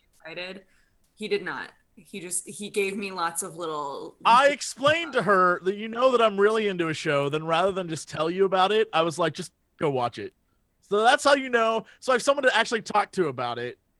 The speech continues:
Speaker 2: And, uh, it is legit one of my favorite shows right now, and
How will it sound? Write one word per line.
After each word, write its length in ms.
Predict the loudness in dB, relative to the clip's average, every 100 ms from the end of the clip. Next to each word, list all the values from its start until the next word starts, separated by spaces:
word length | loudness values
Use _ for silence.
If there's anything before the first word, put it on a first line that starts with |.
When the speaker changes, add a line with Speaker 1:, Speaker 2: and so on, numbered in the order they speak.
| -12
Speaker 2:
And, 280 | -12 -10 -4
uh, 540 | 0 0 0 -2 -4 -8 _ _ _ _ _ _ -6
it 140 | -6
is 280 | -6 -8 -8
legit 500 | -6 -4 -2 -4 -4
one 300 | -12 -8 -6
of 60 | -2
my 120 | -4
favorite 300 | -2 -4 -4
shows 260 | -6 -6 -4
right 140 | -6
now, 300 | -6 -8 -8 -10
and 380 | -10 -10 -16